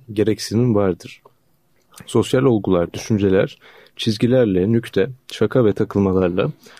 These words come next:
abartmalar ve tuhaflıklarla süslenerek kamuya yansıtılabilir. Ninni şarkısında hoşgörü sınırları içinde belli bir kişi veya kurumlar doğrudan doğruya hedef alınmadan bazı sosyal olg-, olgular,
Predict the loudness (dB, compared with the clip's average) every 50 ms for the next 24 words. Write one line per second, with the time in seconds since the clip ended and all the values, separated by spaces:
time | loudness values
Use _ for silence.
0 | _ _ -6 -2 0 0 0 -2 -2 -2 -2 0 0 0 0 0 0 0 2 0
1 | -2 -2 -4 -10 -8 -2 0 0 0 2 0 0 -2 -4 -10 -12 -12 -8 -4 -2
2 | -2 0 0 0 0 0 -2 -6 -12 _ -2 0 0 2 2 2 2 2 0 0
3 | -2 -4 -4 -4 -2 -2 -2 -4 -8 -8 -14 -20 _ _ _ _ _ _ _ _
4 | _ _ 0 0 2 2 2 2 0 0 0 0 0 0 -2 -4 -10 -6 -4 -2
5 | 0 0 0 -2 -4 _ _ _ _ _ _ -2 -2 -2 0 0 0 0 0 0
6 | 0 0 0 2 2 0 0 0 -2 -4 -4 -2 0 0 2 0 -2 -2 -8 -20
7 | _ _ _ _ _ _ _ _ -4 0 0 2 2 2 2 0 0 0 0 -2
8 | 0 2 0 0 0 0 0 2 2 2 0 0 0 0 2 2 2 2 0 0
9 | 2 2 2 2 4 2 2 0 0 2 2 2 2 2 0 0 0 -2 -2 -2
10 | -2 -2 -2 0 -2 -2 -2 0 -2 -2 -4 _ _ _ _ _ _ _ -2 0
11 | 0 0 0 -2 -2 -2 -2 -2 0 0 0 2 2 2 2 0 -2 -6 -6 -2
12 | -2 -2 0 0 0 0 0 0 -2 -6 -12